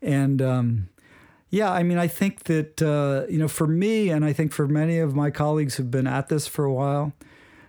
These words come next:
there is this sense, uh, that we need to use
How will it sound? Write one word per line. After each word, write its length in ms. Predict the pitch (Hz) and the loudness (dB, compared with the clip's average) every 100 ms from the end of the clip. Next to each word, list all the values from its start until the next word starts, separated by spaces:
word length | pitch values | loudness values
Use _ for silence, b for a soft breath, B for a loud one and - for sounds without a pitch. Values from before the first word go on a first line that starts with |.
| B 139 | B -2
there 180 | 147 | 0
is 220 | 165 180 175 | 0 0 -2
this 180 | 175 | -2
sense, 720 | - - 175 160 147 - - | -2 -2 0 0 0 -4 -8
uh, 560 | - 143 135 131 123 120 | -6 -2 0 0 0 -2
that 460 | 233 180 135 139 185 | -4 -4 -2 -2 -4
we 320 | 147 156 170 | -2 0 0
need 280 | 160 147 - | 0 0 -2
to 140 | - | -2
use 760 | 139 135 139 151 151 147 135 | 0 0 0 0 0 -2 -4